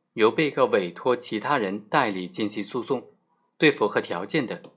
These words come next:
法院也可以指定法律援助律师来进行代理，进而就可以保护被害人的这个合法权益的同时，也最大限度地保护了被告方的这个合法权益。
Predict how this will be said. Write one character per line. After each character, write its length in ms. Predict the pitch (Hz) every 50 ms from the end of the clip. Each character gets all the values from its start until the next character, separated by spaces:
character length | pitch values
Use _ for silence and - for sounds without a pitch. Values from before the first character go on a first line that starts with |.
| _ _ _ _ _ _ _ _
法 160 | - 113 117
院 180 | 143 160 151 120
也 120 | 101 90
可 160 | 87 - 127
以 100 | 120 127
指 320 | 127 - - 104 92 87 87
定 400 | - 165 160 139 113 104 - _ _ _
法 200 | - 101 90 85
律 220 | 90 113 113 104
援 200 | 95 98 90 95
助 140 | 117 - 139
律 140 | 127 127 120
师 240 | - - - 147 131
来 160 | 101 92 95
进 180 | - - 117 101
行 160 | - 104 110
代 160 | - 143 123
理， 260 | 104 98 87 85 - _ _ _ _ _ _ _ _ _ _ _ _ _ _ _ _ _ _ _ _
进 200 | - 139 120 104
而 140 | 95 95 98
就 180 | 95 - 113 104
可 140 | - -
以 120 | 104 104 110
保 400 | 104 - - - 95 87 85 85
护 280 | - - - 131 117
被 300 | - - - 117 107 101
害 220 | - - 107 98 92
人 360 | 87 85 87 87 87 95 92
的 240 | 98 98 95 92 92
这 200 | 92 - 113 104
个 220 | - - 101 92
合 160 | 87 - 117
法 140 | 110 - 107
权 280 | 95 - - 104 98 117
益 80 | 131
的 120 | - 120 104
同 240 | - - 113 127 143
时， 380 | - - 110 113 120 - _ _ _ _ _ _
也 160 | - 113 110
最 140 | 104 147 135
大 120 | 131 127
限 340 | 123 - - 175 151 131 127
度 160 | 127 143 127
地 160 | - - 180 -
保 380 | - - - 101 87 85 87
护 300 | 85 - - 190 160 131
了 280 | 104 95 90 90 - - _ _
被 220 | - 147 127 113 107
告 200 | - 139 120 101
方 300 | - - 123 120 117 113
的 140 | - 101
这 140 | 92 - 110
个 180 | 98 - 98 87
合 180 | - - 113
法 120 | 101 98 92
权 220 | 90 - 92 92
益。 220 | 98 104 104 -